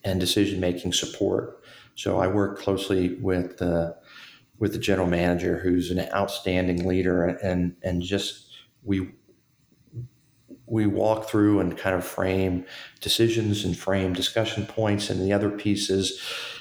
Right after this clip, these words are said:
um, I'm focused on the culture of the staff. And most,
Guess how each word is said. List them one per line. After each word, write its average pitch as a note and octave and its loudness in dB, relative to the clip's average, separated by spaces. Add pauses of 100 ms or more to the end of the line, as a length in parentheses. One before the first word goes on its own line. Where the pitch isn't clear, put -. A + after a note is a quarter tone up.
(160)
um, F#2 0
I'm G2 0
focused G#2 0
on F#2 0 (720)
the G#2 -2
culture A2+ 2
of G2+ 2 (200)
the F#2 0
staff. F2+ -4 (240)
And F#2+ 0 (840)
most, B2 0